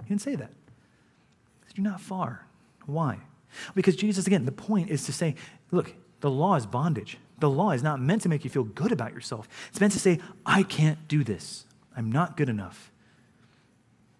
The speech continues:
Jesus essentially, throughout the whole Gospel of Mark, is inviting people, "Here, leave your burden behind and come follow me and experience the freedom of trusting me. Experience the freedom of faith."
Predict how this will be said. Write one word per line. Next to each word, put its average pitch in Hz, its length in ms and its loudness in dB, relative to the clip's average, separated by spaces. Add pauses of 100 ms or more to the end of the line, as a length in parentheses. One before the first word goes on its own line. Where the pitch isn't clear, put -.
(220)
Jesus 147 380 2
essentially, 135 680 0 (460)
throughout 175 200 4
the 160 80 2
whole 247 160 0
Gospel 202 420 2
of 151 60 4
Mark, 151 260 4
is 147 140 0
inviting 170 400 4
people, 131 260 0
"Here, 170 140 0 (260)
leave 220 380 4
your 247 120 4
burden 196 320 2
behind 160 560 2
and 147 160 2
come 196 260 4
follow 196 260 4
me 135 140 4 (200)
and 139 80 0
experience 151 680 0
the 139 140 -4
freedom 117 680 -4 (160)
of 117 180 -10
trusting 113 560 -6 (320)
me. 113 460 -2 (640)
Experience 170 680 0
the 120 100 -2
freedom 175 420 0
of 107 120 -4
faith." - 560 -12